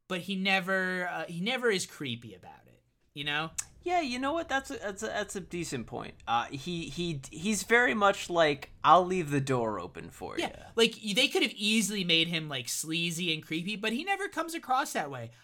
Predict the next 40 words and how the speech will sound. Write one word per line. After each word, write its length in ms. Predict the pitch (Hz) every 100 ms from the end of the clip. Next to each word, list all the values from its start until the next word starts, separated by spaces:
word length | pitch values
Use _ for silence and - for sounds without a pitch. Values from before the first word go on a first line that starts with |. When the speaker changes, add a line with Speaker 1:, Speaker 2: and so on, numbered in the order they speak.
| -
Speaker 1:
I 60 | 214
mean, 260 | 240 226 - _ _
he, 260 | 254 254 -
obviously 460 | 240 285 247 247
he 100 | 220
wants 220 | 208 180 127
to 80 |
fuck 320 | 123 196 202 -
Pearl, 440 | 131 117 113 117 - _ _ _ - - _ _ _
and 140 | 202
he's 140 | 175 -
putting 200 | 240 208
on 120 | 180
the 80 | 170
moves, 320 | 202 185 180
but 160 | 202
he's 140 | 226 220
never, 320 | 381 415 269 - _ - -
in 180 | 226 233
the 100 | 233
whole 280 | 320 349
movie, 380 | 330 262 143 110
he 160 | 117 160
never 260 | 180 240
forces 520 | 311 - 285 294 285 262
anything, 640 | 247 233 233 233 220 220 - _
and 120 | - 247
they 60 |
could 140 | 320 427
have 120 | 202
easily 520 | 170 277 311 175 147
just 180 | 143 151
also 320 | 156 160 165
made 220 | 147 135
him 160 | 135 123
a 20 |
creep, 480 | 117 147 147 156 _ _ _ _
you 100 | 120
know? 280 | 107 113 156
Speaker 2:
Mm-hmm. 360 | 123 120 120